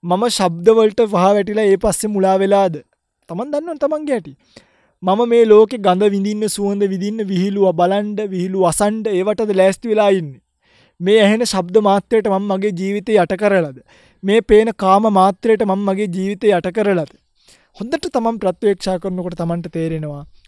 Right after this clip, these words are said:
ඔබ ප්‍රමාදයිද, අප්‍රමාදයිද කියලා. පින්වත්නි, ඔබ අප්‍රමාදයි කියලා ඔබට දැනෙනවා නම් යම් තැනකදී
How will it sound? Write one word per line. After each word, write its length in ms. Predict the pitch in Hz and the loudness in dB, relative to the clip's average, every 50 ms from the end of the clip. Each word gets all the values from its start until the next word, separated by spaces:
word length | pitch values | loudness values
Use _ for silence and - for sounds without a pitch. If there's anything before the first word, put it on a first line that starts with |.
| - - | -14 -6
ඔබ 100 | 170 175 170 | -4 -4 -4
ප්‍රමාදයිද, 680 | - 170 180 185 233 247 240 202 175 156 151 147 143 147 143 147 - _ _ _ _ | -2 -4 -2 -2 0 -2 -2 -2 -4 -6 -6 -8 -10 -12 -14 -16 -18 _ _ _ _
අප්‍රමාදයිද 720 | - 165 - _ 208 202 180 170 156 147 147 143 143 151 | -10 -10 -8 _ -4 -4 -4 -4 -6 -6 -10 -10 -12 -12
කියලා. 320 | 147 - 143 135 113 - _ _ _ _ _ _ _ _ _ - | -12 -14 -16 -20 -20 -20 _ _ _ _ _ _ _ _ _ 2
පින්වත්නි, 280 | - 240 262 277 294 | 4 4 4 4 6
ඔබ 140 | 277 269 294 | 6 6 6
අප්‍රමාදයි 680 | 285 277 - _ - 349 349 359 349 339 339 339 330 320 - | 6 4 2 _ -2 -2 0 2 2 2 2 2 0 -2 -2
කියලා 340 | - 269 233 269 302 269 | 2 4 6 8 8 6
ඔබට 160 | 269 262 247 254 | 6 4 4 4
දැනෙනවා 460 | 202 196 202 247 262 262 254 240 196 | 2 2 2 2 0 0 0 0 2
නම් 180 | 190 220 254 | 0 0 2
යම් 180 | 247 226 208 208 | 0 0 0 0
තැනකදී 560 | 196 - 190 196 208 - 202 170 180 190 185 | 0 -2 -2 -2 -2 -2 -2 0 2 2 2